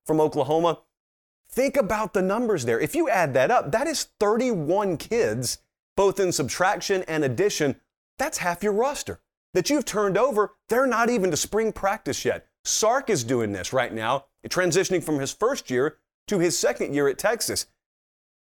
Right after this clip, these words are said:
It's not a overnight rebuild, but it's all not, it's really not all that far from that, really, if you think about the, the quantity, the percentage of your roster that you can turn over. What about L S U? L S U's been killing it here, too. L S U has seen eleven guys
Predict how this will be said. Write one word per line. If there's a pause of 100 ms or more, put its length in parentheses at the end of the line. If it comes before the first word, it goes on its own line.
It's
not
a (400)
overnight
rebuild, (340)
but
it's
all
not,
it's
really
not
all
that
far
from
that,
really,
if
you
think
about (240)
the,
the
quantity, (360)
the
percentage
of
your
roster
that
you
can
turn
over.
What
about
L
S
U? (440)
L
S
U's
been
killing
it
here,
too. (280)
L
S
U
has
seen
eleven
guys